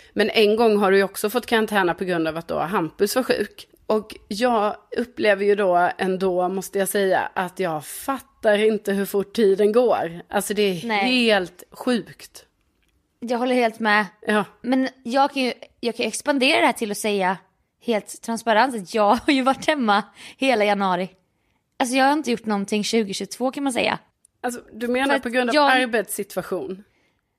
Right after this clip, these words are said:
Speaker 2: Nej, alltså, jag vet inte. Jag tror det måste ganska vara ganska självvalt. Men jag leker också att jag är skådespelare. För att jag gör ju revy nu.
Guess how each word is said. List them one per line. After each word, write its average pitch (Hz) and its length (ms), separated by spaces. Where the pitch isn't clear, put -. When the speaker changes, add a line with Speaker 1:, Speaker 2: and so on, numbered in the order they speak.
Speaker 2:
Nej, 359 640
alltså, 320 200
jag 277 160
vet 262 80
inte. 320 240
Jag 226 180
tror 359 120
det 330 60
måste 262 240
ganska 226 260
vara 202 120
ganska 254 280
självvalt. 262 800
Men 233 140
jag 247 120
leker 277 440
också - 160
att 226 120
jag 208 180
är 190 40
skådespelare. 214 800
För - 100
att 202 100
jag 262 200
gör 220 80
ju 190 120
revy 190 340
nu. 214 200